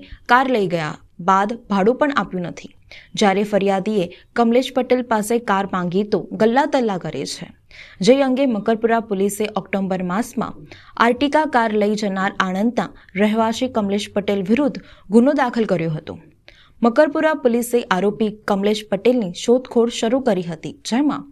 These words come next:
બાતમીના આધારે કમલેશ ઉર્ફે કમો ઉર્ફે ગજની રમણભાઈ પટેલને મકરપુરા પોલીસે ઝડપી પાડ્યો છે.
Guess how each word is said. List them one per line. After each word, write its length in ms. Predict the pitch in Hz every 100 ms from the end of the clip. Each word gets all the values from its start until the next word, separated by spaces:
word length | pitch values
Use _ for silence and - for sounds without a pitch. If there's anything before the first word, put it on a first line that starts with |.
| - - - -
બાતમીના 460 | 196 202 254 277 277
આધારે 440 | 214 196 208 254 - - - -
કમલેશ 400 | 247 247 247 277 -
ઉર્ફે 280 | 220 - 247
કમો 340 | 247 202 233 180 -
ઉર્ફે 300 | 240 240 254 226 202
ગજની 300 | 214 233 247
રમણભાઈ 500 | 214 208 220 226 233
પટેલને 380 | 190 202 226 180 - - -
મકરપુરા 480 | 214 269 285 285 294
પોલીસે 420 | 247 233 226 233
ઝડપી 400 | 208 208 214 247
પાડ્યો 280 | 185 147 170
છે. 180 | -